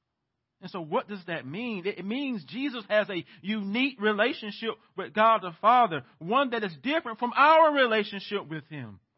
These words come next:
It's a one-of-a-kind relationship that has always existed, even before the foundations of the world, that had this relationship. One Christian writes,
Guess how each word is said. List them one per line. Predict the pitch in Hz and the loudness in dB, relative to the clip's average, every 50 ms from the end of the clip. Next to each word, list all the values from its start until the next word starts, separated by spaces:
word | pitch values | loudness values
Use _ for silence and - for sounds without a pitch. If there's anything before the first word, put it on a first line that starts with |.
| _ _ _ _ _ _ _ _ - | _ _ _ _ _ _ _ _ -10
It's | 208 208 | -8 -4
a | 233 226 | -2 -4
one-of-a-kind | 202 214 247 254 247 220 220 - - - 247 262 277 285 285 254 | 0 0 0 0 2 0 0 -4 -2 0 2 4 4 4 4 4
relationship | 254 233 220 214 208 208 196 196 196 - 214 196 - - _ - | 2 0 0 0 -4 -6 -8 -12 -10 -8 -8 -10 -10 -14 _ -4
that | 202 202 | -4 -2
has | 190 180 156 156 - - | -2 -4 -6 -6 -6 0
always | - 196 214 226 233 240 226 208 208 214 214 220 202 - - | 2 4 4 4 4 2 2 0 0 -2 -2 -6 -10 -12 -14
existed, | 170 170 143 143 131 165 170 147 - _ _ 120 - _ _ _ _ _ _ | -14 -14 -14 -12 -10 -8 -8 -8 -10 _ _ -20 -20 _ _ _ _ _ _
even | 190 208 214 226 202 196 220 220 208 | -6 -4 -4 -4 -4 -6 -6 -8 -6
before | 151 160 143 135 - _ 175 170 165 160 160 160 160 - _ _ - | -8 -8 -10 -10 -10 _ -4 -2 -2 -2 -4 -6 -6 -8 _ _ -10
the | 135 131 127 - | -10 -10 -6 -6
foundations | 151 135 127 123 110 131 135 143 147 135 - - 143 139 139 131 _ _ _ _ _ | -6 -4 -4 -6 -8 -8 -8 -8 -8 -10 -12 -14 -14 -14 -16 -16 _ _ _ _ _
of | - 127 127 123 120 120 117 107 _ _ _ _ 104 101 | -10 -8 -8 -8 -8 -10 -12 -16 _ _ _ _ -20 -16
the | 117 120 120 117 117 117 110 _ _ _ _ 85 | -14 -12 -12 -12 -14 -14 -18 _ _ _ _ _
world, | 98 107 104 92 90 87 78 _ _ _ _ _ _ _ _ _ _ _ _ _ _ _ _ _ _ _ _ - | -14 -14 -14 -14 -16 -20 _ _ _ _ _ _ _ _ _ _ _ _ _ _ _ _ _ _ _ _ _ -18
that | 120 117 | -16 -14
had | 120 135 117 113 104 | -12 -12 -12 -12 -16
this | 113 - - | -18 -20 -18
relationship. | 120 107 107 107 - _ 95 - - 78 62 _ _ _ _ _ _ _ _ _ _ _ _ _ _ _ _ _ _ _ _ _ _ _ _ _ _ _ | -20 -18 -20 -20 -20 _ _ -20 -20 _ _ _ _ _ _ _ _ _ _ _ _ _ _ _ _ _ _ _ _ _ _ _ _ _ _ _ _ _
One | 120 143 147 | -10 -10 -10
Christian | 139 - - 165 160 - - 143 139 | -8 -6 -6 -6 -6 -8 -12 -10 -6
writes, | 139 143 143 135 127 _ | -4 -4 -4 -6 -8 _